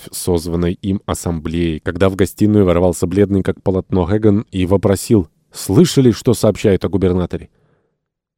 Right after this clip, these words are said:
«Может быть, он снова распустил ассамблею и заковал этого мерзавца Патрика Генри в кандалы?» высказала предположение госпожа Эсмонд.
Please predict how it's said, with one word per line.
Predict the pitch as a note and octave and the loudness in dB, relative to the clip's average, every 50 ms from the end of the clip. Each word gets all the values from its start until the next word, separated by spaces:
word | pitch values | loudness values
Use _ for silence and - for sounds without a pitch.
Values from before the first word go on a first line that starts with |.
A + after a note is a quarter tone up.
| _ _ _ - | _ _ _ -12
«Может | E2 E2 E2+ F2 D#2+ F2 D#2+ | -8 -4 -4 -2 -2 -4 -6
быть, | D#2+ D#2+ F2 E2 - | -4 -4 -4 -4 -2
он | E2+ D#2+ D#2 D2+ | -4 -4 -4 -6
снова | - - F2 E2 F2+ G2+ G2 F#2 G2 F#2+ | -6 -4 0 2 4 4 4 4 4 2
распустил | F#2 F2+ - - F#2 F2 - - A2+ A#2 G#2 | 0 -2 -2 -4 -6 -6 -4 -2 0 0 0
ассамблею | F#2+ - - F#2 F2 D#2+ D2 D#2+ F#2 A2+ B2+ A#2 A2 G#2+ G2 | 0 0 -2 -2 -2 -2 -2 -2 0 2 2 2 2 0 -2
и | |
заковал | F2 E2 F2+ E2+ - F#2 F2+ F2 G2+ A2+ A2+ G2+ G2 | -4 -6 -8 -6 -4 -2 -2 2 2 4 4 4 4
этого | G2 - - G#2+ F#2+ | 2 2 2 0 2
мерзавца | F#2+ G2 F2+ E2 - A2+ A2+ G2+ - - - G#2 F#2+ | 2 0 -2 0 0 0 0 0 0 -2 -2 -2 0
Патрика | - - A2 G#2+ - - G2+ F2+ - - G2+ G2 F#2+ | 0 0 0 0 0 -4 -6 -6 -2 -2 0 0 0
Генри | F#2 E2+ G2 A2 G#2+ G#2+ G2+ G2 F#2+ | -2 0 0 2 2 2 2 0 -2
в | - - | -2 -2
кандалы?» | - G2+ G2 F2+ G2 A#2+ D#3+ G3 G3 - - | -2 -2 0 0 0 0 0 0 -2 -4 -6
высказала | - F2 D#2+ E2+ - - E2 D#2 D#2+ D#2 D#2 D2+ | -6 -6 -6 -6 -6 -8 -8 -6 -4 -6 -6 -6
предположение | - - - - E2+ E2 D#2 E2 E2 D#2 D#2 | -6 -10 -10 -8 -6 -6 -6 -6 -6 -8 -8
госпожа | D#2+ - - - D#2+ E2+ E2+ | -10 -10 -10 -10 -6 -4 -4
Эсмонд. | E2 - - F2 E2 D#2+ | -4 -6 -8 -10 -12 -12